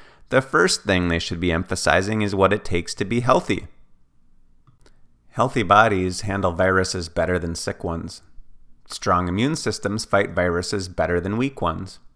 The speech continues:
God gave us protection against pathogens that's much, much stronger than that of a cloth mask. The following are five ways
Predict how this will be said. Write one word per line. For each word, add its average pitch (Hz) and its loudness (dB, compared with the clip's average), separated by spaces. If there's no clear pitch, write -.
God 131 2
gave 117 4
us 120 4
protection 107 2
against 87 -2
pathogens 85 2
that's 85 -8
much, 127 -2
much 117 2
stronger 92 4
than 87 0
that 85 2
of 82 -2
a 85 -6
cloth 85 -4
mask. 85 -8
The 110 -6
following 113 6
are 92 4
five 110 2
ways 92 2